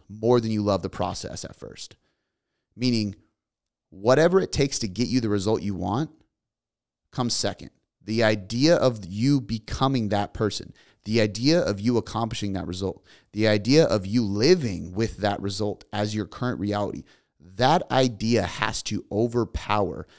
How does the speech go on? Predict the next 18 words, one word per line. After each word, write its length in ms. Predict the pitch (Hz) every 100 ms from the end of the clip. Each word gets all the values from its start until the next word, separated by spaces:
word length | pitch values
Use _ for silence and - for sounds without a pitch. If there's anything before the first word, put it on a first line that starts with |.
| _ _
the 80 | 95
process. 440 | 101 98 - -
That 200 | - 117
idea 260 | 151 123 127
has 140 | 110
to 60 | -
be 80 | 98
so 420 | - - 123 143
great 360 | 131 110 107 78
in 120 | 95
your 120 | 95
mind 440 | 92 95 120 165 - _ _ _ _ _ _
that 80 | 104
you 100 | 135
don't 180 | 160 -
think 240 | 139 -
much 320 | 98 95 - - -
about 480 | 90 95 98 -